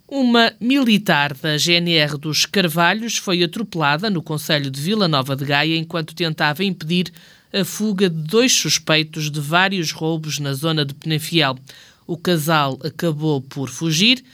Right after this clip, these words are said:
mas foi detido mais tarde.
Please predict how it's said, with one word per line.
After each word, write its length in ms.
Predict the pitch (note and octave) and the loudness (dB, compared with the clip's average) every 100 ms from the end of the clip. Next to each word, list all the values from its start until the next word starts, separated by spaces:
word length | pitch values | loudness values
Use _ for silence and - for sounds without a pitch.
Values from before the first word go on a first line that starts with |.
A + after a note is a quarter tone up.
| - _ - | -20 _ -8
mas 220 | A#3+ A3 | -4 -2
foi 240 | - C4+ | -2 -2
detido 680 | B3+ C4 F3+ C3+ B2+ C3+ B2+ | -2 -6 -4 -4 -4 -6 -8
mais 320 | C3+ G3+ F#3 - | -6 -2 0 0
tarde. 400 | A#2+ A#2+ A#2+ | -2 -8 -14